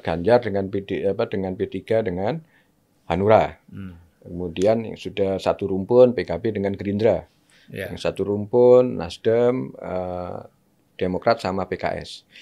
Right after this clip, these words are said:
Speaker 1: Ini kan masih ada dua ini yang belum tentu kan.
Speaker 2: Golkar sama pan.
Speaker 1: Golkar sama pan.
Speaker 2: Hmm.
Speaker 1: Padahal kalau duanya bergabung,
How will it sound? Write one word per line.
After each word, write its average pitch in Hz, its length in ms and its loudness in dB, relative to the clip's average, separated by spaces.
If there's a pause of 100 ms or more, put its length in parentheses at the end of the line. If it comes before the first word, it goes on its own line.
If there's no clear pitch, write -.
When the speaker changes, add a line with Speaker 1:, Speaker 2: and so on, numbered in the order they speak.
(160)
Speaker 1:
Ini - 120 -10
kan - 40 -6
masih 220 240 2
ada 190 80 6
dua 190 240 4
ini 123 160 4
yang 113 40 -4
belum 117 240 2
tentu 107 120 -4
kan. 87 160 -10 (160)
Speaker 2:
Golkar 113 400 -2
sama 110 240 -4
pan. 107 120 0
Speaker 1:
Golkar 135 200 4
sama 117 240 -2
pan. 73 200 -12 (180)
Speaker 2:
Hmm. 87 260 -20 (140)
Speaker 1:
Padahal - 240 4
kalau 185 180 6
duanya 143 440 10
bergabung, 143 580 2